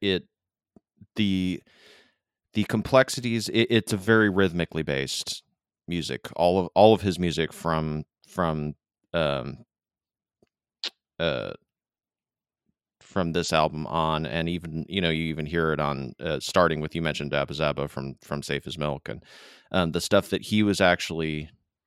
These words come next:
writing and pushing onto the band was, was much more focused on rhythm, um, than on, uh, probably the specifics of which note to play. He's probably going for kind of a feel of the notes. Like, he, he generally,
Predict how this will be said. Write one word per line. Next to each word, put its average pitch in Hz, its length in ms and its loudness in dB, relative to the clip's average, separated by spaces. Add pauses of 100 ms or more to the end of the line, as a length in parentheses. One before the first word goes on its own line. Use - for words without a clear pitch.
(140)
writing 85 640 2 (480)
and 82 160 -2
pushing 92 320 0
onto 80 220 -2
the 78 80 -8
band 78 500 -2
was, 80 400 -6
was 80 220 -4
much 90 400 0
more 78 400 -2 (400)
focused 90 520 2
on 78 200 0
rhythm, 76 420 -2 (500)
um, 71 420 -6 (100)
than 80 260 0
on, 73 300 -4 (160)
uh, 85 100 -2 (100)
probably 82 440 0
the 73 100 -8
specifics - 640 -6
of 73 260 -8 (440)
which 92 240 0
note 90 180 2
to - 80 -16
play. 98 140 0
He's 98 80 -4
probably 131 180 6
going 107 220 4
for 87 160 -10
kind 92 200 -2
of 78 120 -6
a 71 80 -6
feel 98 560 -2 (260)
of 98 100 0
the 110 80 -2
notes. 101 540 -2
Like, 85 240 -2
he, 80 400 -4
he 87 140 -8
generally, 85 600 0